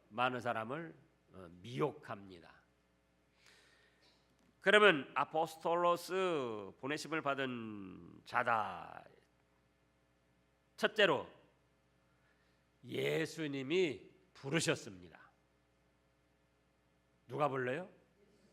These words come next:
예수님이. 물론 오늘날 모든 이제 사역자들, 또 성도들까지도 예수님이 다 부르셨죠. 그러나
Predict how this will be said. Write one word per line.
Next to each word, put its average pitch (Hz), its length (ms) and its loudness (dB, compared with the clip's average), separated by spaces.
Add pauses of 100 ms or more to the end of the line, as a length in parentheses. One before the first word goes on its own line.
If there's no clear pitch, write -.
(160)
예수님이. 117 560 -6 (1800)
물론 190 920 6
오늘날 196 400 2
모든 196 1300 -2 (280)
이제 127 600 -2
사역자들, 123 840 -2 (360)
또 139 100 -8
성도들까지도 156 840 -8
예수님이 131 460 -4
다 92 140 -12
부르셨죠. 95 920 -12 (2500)
그러나 147 680 6